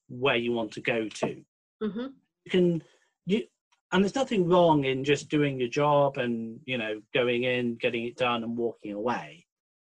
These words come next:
Speaker 1: But are you really achieving anything? So you, you have to think about the next steps ahead and where you want to go and how you're going to get there.
Speaker 2: And is
Speaker 1: And
Speaker 2: that how the, how the mentors kind of supported you in that journey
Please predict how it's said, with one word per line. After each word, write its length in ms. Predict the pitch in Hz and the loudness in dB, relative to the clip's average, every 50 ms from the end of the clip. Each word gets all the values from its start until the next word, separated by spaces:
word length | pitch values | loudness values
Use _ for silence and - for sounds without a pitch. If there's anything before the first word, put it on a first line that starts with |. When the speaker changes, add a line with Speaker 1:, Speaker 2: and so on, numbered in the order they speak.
| _ - | _ -4
Speaker 1:
But 80 | 160 185 | -2 -2
are 60 | 214 | -2
you 120 | 214 202 | 0 0
really 280 | 180 185 175 170 160 143 | 2 2 2 4 2 0
achieving 480 | 139 - - - 151 147 127 113 104 - | 0 -2 -4 -2 -2 -2 -2 -4 -8 -12
anything? 480 | 185 165 151 - - 147 143 - - _ _ _ _ _ _ _ _ _ _ _ | -12 -12 -12 -16 -18 -18 -18 -18 -20 _ _ _ _ _ _ _ _ _ _ _
So 460 | - - - 165 151 151 151 147 151 160 - | -10 -2 0 2 2 4 4 2 2 0 -6
you, 180 | 147 165 165 - - | -8 -8 -8 -8 -8
you 80 | - 147 | -8 -4
have 220 | 180 220 226 - - | -4 -4 -4 -4 -4
to 80 | 196 | -6
think 340 | - - 214 196 190 175 - | -2 0 0 0 0 0 -2
about 400 | 156 - 147 143 131 127 - - _ _ - | -2 0 2 2 2 0 -4 -8 _ _ -8
the 80 | 139 135 | -2 2
next 300 | 147 156 160 - - - | 2 2 0 -2 -8 -10
steps 340 | - 156 139 - - - - | -8 -8 -8 -8 -10 -14 -12
ahead 380 | - - 131 143 160 170 160 | -8 -4 -4 0 0 0 -2
and 160 | 139 120 120 | -2 -4 -4
where 160 | 113 127 127 123 | -2 -2 -2 -2
you 200 | 123 131 127 123 | -2 -4 -4 -4
want 180 | 127 120 117 | -4 -4 -4
to 100 | - - | -6 -6
go 360 | - 117 120 135 165 202 214 214 _ _ _ _ _ _ _ _ _ - | -4 -4 0 0 0 0 -2 -6 _ _ _ _ _ _ _ _ _ -6
and 180 | 131 131 135 | -4 -4 -4
how 320 | - - - 156 143 143 139 | -4 -6 -4 -2 -2 -2 -2
you're 140 | 139 135 123 | -2 -4 -6
going 220 | - 135 131 123 117 | -6 -4 -4 -4 -4
to 100 | - 127 | -4 -2
get 240 | 127 117 113 - - | -2 -2 -4 -4 -10
there. 280 | 95 - 147 151 - _ _ _ _ _ _ _ _ _ - 220 | -12 -12 -12 -14 -18 _ _ _ _ _ _ _ _ _ -4 2
Speaker 2:
And 80 | 226 | 4
is 60 | 294 147 | 4 4
Speaker 1:
And 80 | 143 | 4
Speaker 2:
that 80 | 214 - _ _ - | 2 -4 _ _ -4
how 180 | 226 214 208 208 | -2 0 0 0
the, 300 | 202 208 202 190 - 190 175 | 0 -2 -2 -2 -4 -6 -4
how 160 | 196 190 190 | -4 -2 -2
the 100 | 190 190 | -4 -6
mentors 380 | 185 190 196 196 208 190 185 | -6 -6 -6 -6 -8 -10 -10
kind 200 | - - 196 190 | -6 -6 -4 -4
of 100 | 196 180 | -4 -8
supported 580 | - - 196 - - 214 190 202 - 208 190 - | -10 -14 -14 -6 -4 -4 -4 -2 -4 -6 -6 -4
you 160 | 214 208 196 185 | 0 0 0 0
in 100 | 180 185 | 0 -2
that 180 | 190 180 185 | -2 -2 -2
journey 560 | - 214 214 208 202 196 185 180 180 180 185 | 0 0 2 2 0 -2 -2 -4 -4 -6 -8